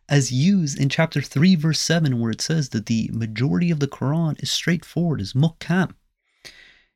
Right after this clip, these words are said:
And you can distill this down to one single verse that occurs twice in the Quran. It says, "Surely," this is chapter two, verse sixty-two and five sixty-nine, says, "Surely those who believe, those who are Jewish, the Christians, the converts,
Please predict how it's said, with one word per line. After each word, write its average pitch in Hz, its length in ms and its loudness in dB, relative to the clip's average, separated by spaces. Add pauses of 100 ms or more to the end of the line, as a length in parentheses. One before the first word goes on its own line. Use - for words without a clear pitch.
(120)
And 147 160 4
you 208 120 8
can 226 160 6
distill 214 420 4
this 185 240 0
down 185 260 2
to 170 120 0
one 175 220 4
single 175 340 2
verse 127 560 -2
that 113 240 -6
occurs - 640 -2
twice - 400 -2
in 175 80 2
the 160 80 2
Quran. 156 360 -2
It 110 60 -4
says, 127 200 -2
"Surely," 175 460 2
this 113 160 0
is 120 140 0
chapter 135 320 -2
two, 170 240 0
verse 143 200 0
sixty-two 156 600 0
and 107 120 0
five 135 260 0
sixty-nine, 147 440 -2
says, 131 180 0
"Surely 185 380 2
those 175 280 4
who 175 100 4
believe, 156 400 4
those 170 240 4
who 170 120 0
are 160 60 6
Jewish, 151 400 4
the 151 100 0
Christians, 180 460 2
the 147 80 0
converts, 160 580 0